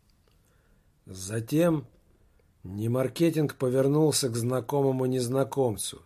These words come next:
чуть тише, чем прежде –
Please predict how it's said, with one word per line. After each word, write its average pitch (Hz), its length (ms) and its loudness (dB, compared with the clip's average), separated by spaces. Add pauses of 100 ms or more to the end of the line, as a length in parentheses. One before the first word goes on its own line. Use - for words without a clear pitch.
(600)
чуть 107 380 -4 (120)
тише, 147 440 0
чем 110 260 -2
прежде – 120 640 2